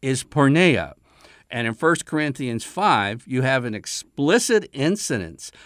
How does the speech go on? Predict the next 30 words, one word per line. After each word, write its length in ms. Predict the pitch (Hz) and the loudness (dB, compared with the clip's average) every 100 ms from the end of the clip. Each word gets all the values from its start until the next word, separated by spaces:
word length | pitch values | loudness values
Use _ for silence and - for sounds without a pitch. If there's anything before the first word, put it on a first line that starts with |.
| _ _ | _ _
of 360 | 127 123 123 123 _ _ | 4 4 2 -4 _ _
incest 840 | 196 247 208 - 123 104 123 - | 2 2 2 -2 -2 -2 -4 -4
or, 400 | 120 110 104 104 | 0 2 0 -2
or 340 | 113 107 101 - - | -2 0 -2 -6 -4
too 180 | 202 | -4
close 480 | 190 175 165 165 - - - - _ | -2 4 6 6 0 -10 -20 -20 _
relations, 920 | 120 120 117 170 180 156 120 113 - _ - - | 2 2 4 4 4 0 -4 -6 -8 _ -20 -8
having 800 | - 131 143 143 131 117 110 98 | 2 2 2 0 0 0 -2 -6
marriage-like 840 | - 101 127 135 120 104 113 120 117 | -6 0 2 2 0 -2 0 0 -2
relations. 640 | 113 117 131 - 113 101 | -2 0 -2 -2 -6 -4
And 100 | 104 | -2
Paul 200 | 120 123 | 0 0
says, 200 | - 107 | 0 -6
you 140 | 104 120 | -4 -4
know, 160 | 92 _ - | -6 _ -12
"Break 400 | 104 127 165 170 | 2 4 4 4
it 100 | 156 | 4
up." 400 | 196 123 104 _ - - - | 6 4 2 _ -20 -20 -20
Why 340 | - 123 160 185 | -2 4 4 4
do 100 | 131 | -2
you 80 | 113 | -2
break 320 | 135 139 131 | 2 2 2
it 100 | 127 | 2
up? 240 | 208 98 104 | 2 0 -4
Because 680 | 113 - 127 117 113 104 98 | -8 -2 0 2 -2 -6 -6
this 240 | 127 131 | -4 -2
is 160 | 127 110 | -4 -2
an 100 | 110 | -2
unlawful 540 | 98 95 113 110 113 | -2 0 0 0 -4
marriage 580 | 95 95 95 95 90 - | -4 -4 -4 -6 -10 -18